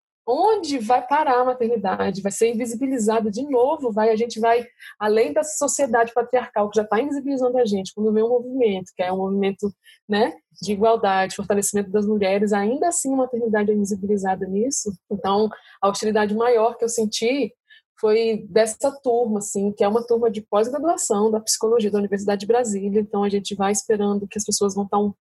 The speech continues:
pouquinho mais adiante na discussão. E aí a gente s-, cai lá do décimo segundo andar da uerj <laughs> e vê que não,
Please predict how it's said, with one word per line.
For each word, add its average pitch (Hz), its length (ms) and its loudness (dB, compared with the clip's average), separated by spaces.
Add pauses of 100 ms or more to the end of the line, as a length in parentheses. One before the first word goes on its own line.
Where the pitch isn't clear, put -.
(120)
pouquinho 370 540 0
mais 349 400 2
adiante 285 580 0
na 240 100 4
discussão. 226 680 0 (640)
E 196 60 -2
aí 208 120 2
a 214 80 2
gente 214 340 0
s-, - 500 -2
cai 202 240 2
lá 202 200 2
do 233 460 0 (100)
décimo 208 420 2
segundo 214 320 0
andar 202 260 2
da 196 160 0
uerj 202 720 0 (140)
<laughs> 339 800 0
e 226 140 0
vê 240 240 4
que 262 180 -4
não, 254 680 2